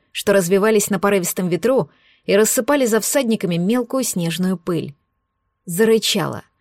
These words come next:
Звук разлетелся по долине раскатистым громом, а в спину полетели вопли и крики. «Нет, я не сдамся». Взгляд лишь на миг задержался на моей белой шерсти и распоротому боку. «Далеко с такой раной не убегу»,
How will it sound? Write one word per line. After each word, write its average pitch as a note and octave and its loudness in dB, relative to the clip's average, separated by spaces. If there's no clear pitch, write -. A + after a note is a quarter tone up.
Звук G#3 0
разлетелся A3+ 2
по - -2
долине A3 2
раскатистым G#3 -2
громом, G3 0
а F3+ -4
в - -8
спину B3 -2
полетели G3+ 2
вопли A3 0
и A3 0
крики. F#3+ -4
«Нет, G3+ 0
я G#3 4
не G#3+ 4
сдамся». E3+ -4
Взгляд A3+ 2
лишь B3+ -2
на B3+ 0
миг D4+ -2
задержался A3 2
на G#3+ 0
моей A3+ 2
белой G#3 4
шерсти A#3 -2
и - -2
распоротому G#3+ 0
боку. F#3 -2
«Далеко A3 4
с A3+ -4
такой A3+ 2
раной A3+ 2
не G#3+ 2
убегу», A3 0